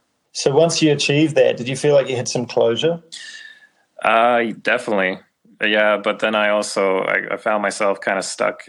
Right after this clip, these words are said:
Speaker 2: in a bit of a <laughs> depression after that, that I, I didn't see coming, was that, okay, I had this huge goal I set for myself. I finally accomplished it, and I'm so young. Now what do I do?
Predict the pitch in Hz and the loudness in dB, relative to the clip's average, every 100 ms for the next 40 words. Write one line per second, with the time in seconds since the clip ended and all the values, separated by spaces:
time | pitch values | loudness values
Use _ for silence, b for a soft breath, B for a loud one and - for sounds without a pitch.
0 | - 101 95 90 98 95 92 92 95 - | -4 -2 0 0 0 0 0 -4 -2 0
1 | 127 123 101 98 101 - 98 98 101 98 | 0 -2 -2 -2 -2 -2 0 2 4 2
2 | 98 - 101 98 101 104 - 107 95 - | 2 -2 -2 0 -2 -4 -4 -2 -2 0
3 | 104 101 98 98 98 95 92 - b b | 0 2 0 0 0 -2 -4 -10 b b
4 | b b 110 101 101 - 104 98 107 98 | b b 0 2 2 2 4 4 4 2
5 | 95 - 117 113 101 - 110 107 104 98 | -2 -2 2 2 0 -2 0 2 2 2
6 | - 104 - 101 95 92 98 95 - - | 2 0 0 -2 -2 0 0 0 -4 -16
7 | _ _ _ _ 110 95 113 104 98 92 | _ _ _ _ -8 -2 0 2 2 0
8 | - 101 104 98 - 101 - _ _ _ | 0 0 0 -4 -2 -2 -4 _ _ _
9 | _ 98 95 - 110 101 98 98 101 95 | _ -4 -4 0 0 2 2 2 2 -2
10 | - _ _ - - 92 98 101 101 101 | -8 _ _ -20 -8 -2 2 2 0 0
11 | 92 90 92 | 0 0 -2